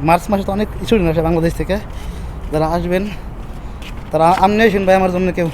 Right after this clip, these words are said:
যদি পারেন। ম্যাঙ্গো, জাপান আমের দাম অনেক, প্রচুর পরিমাণে দাম, ঠিক আছে? আমার জন্য দুই চারটে আমনি আসেন কেউ যদি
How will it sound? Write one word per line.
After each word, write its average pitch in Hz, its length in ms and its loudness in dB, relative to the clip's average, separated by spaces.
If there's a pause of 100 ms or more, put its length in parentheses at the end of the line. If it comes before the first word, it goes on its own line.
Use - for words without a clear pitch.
(1000)
যদি 151 140 -4 (100)
পারেন। 151 200 2 (340)
ম্যাঙ্গো, 160 320 0 (680)
জাপান 143 260 -4
আমের 151 160 0
দাম 160 160 0
অনেক, 156 180 -2
প্রচুর 160 220 -8 (100)
পরিমাণে 160 340 -4
দাম, 127 100 -2 (100)
ঠিক 160 180 -6
আছে? 127 140 -12 (800)
আমার 139 160 -2
জন্য 156 140 0 (120)
দুই 151 120 -8
চারটে 147 200 -6 (140)
আমনি 156 200 -2 (100)
আসেন 127 200 -6 (920)
কেউ 143 160 -4
যদি 139 120 -6